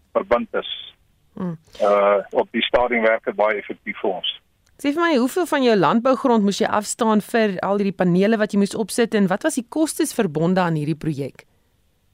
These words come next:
Speaker 1: Susan, o-, ons het nie, uh, uh,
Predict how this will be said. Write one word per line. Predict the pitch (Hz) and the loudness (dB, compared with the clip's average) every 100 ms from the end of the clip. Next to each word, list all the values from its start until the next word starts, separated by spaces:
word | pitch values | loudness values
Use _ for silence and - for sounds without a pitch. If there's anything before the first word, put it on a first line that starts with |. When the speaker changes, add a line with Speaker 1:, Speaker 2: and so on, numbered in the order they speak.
| _ _ _ _ _ _ - - _ _ _ _ - | _ _ _ _ _ _ -20 -20 _ _ _ _ -2
Speaker 1:
Susan, | 156 127 151 196 175 | 0 4 2 2 2
o-, | 170 170 160 | 0 2 0
ons | - | 0
het | 175 165 | -4 0
nie, | 208 202 - | 0 -2 0
uh, | 156 151 147 147 143 131 _ _ _ _ _ _ _ - 131 | 2 4 6 6 4 0 _ _ _ _ _ _ _ -4 0
uh, | 127 127 | 2 0